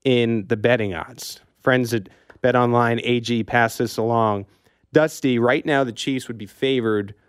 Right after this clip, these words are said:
minus three. This was an email I got yesterday. If it is Chad Henne starting, the odds makers said the Bills would go to minus two and a half. So if you're wondering what the quarterback switch and how many points it would be worth, it's five and a half.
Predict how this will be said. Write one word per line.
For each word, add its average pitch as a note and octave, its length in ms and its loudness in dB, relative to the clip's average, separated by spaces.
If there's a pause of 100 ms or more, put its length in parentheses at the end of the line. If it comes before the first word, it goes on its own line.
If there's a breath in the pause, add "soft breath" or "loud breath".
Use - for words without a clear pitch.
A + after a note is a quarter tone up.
(120)
minus B2 460 0
three. A2+ 280 -2
This A2 120 -4
was A2+ 140 -2
an A2+ 80 -4
email A2+ 220 0
I G#2 160 2
got G2 180 -2
yesterday. G#2 600 -6 (280 soft breath)
If C3+ 220 -4
it C3 80 0
is D3 180 -2
Chad D3+ 300 -2
Henne C3+ 420 -4 (100)
starting, A#2 760 -2
the A#2+ 180 -2
odds C3 280 4
makers B2 400 0
said B2 280 0
the A2+ 80 -4
Bills A2+ 480 0
would A2+ 260 -6
go A2 240 0
to G#2+ 520 -4
minus A2 440 -4
two G#2+ 200 -6
and G2 80 -8
a F#2 40 -12
half. G#2 280 -8
So G#2 340 -6 (440 soft breath)
if - 60 -20
you're A#2+ 100 -4
wondering A#2+ 680 0
what B2 220 -2
the A#2+ 80 -6
quarterback B2 580 0
switch - 500 -6
and A#2 120 -8
how A#2 100 -6
many A#2+ 160 -4
points F#3 420 -2
it A2+ 100 -8
would A2+ 120 -16
be G#2 140 -6
worth, G2 340 -10 (120)
it's - 160 -18
five A#2+ 340 0
and A#2+ 80 -8
a G#2+ 40 -10
half. - 380 -16